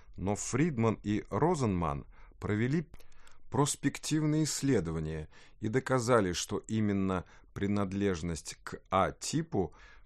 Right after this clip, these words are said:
предшествует болезни сердца. Это открытие произвело фурор, и к тысяча девятьсот восьмидесятым годам некоторые светила кардиологии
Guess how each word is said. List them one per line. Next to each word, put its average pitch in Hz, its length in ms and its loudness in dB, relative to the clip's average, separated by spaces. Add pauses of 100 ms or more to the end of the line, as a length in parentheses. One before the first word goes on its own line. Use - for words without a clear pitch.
(160)
предшествует 139 1080 0
болезни 90 540 -2
сердца. - 500 -6 (760)
Это 165 280 2
открытие 147 520 0
произвело 120 580 0
фурор, 104 600 -2 (160)
и 104 280 0
к 107 300 -4 (160)
тысяча 95 460 -4
девятьсот 92 640 -4
восьмидесятым 92 800 -4
годам 127 400 0 (400)
некоторые 101 640 2
светила 87 480 -4
кардиологии 131 880 0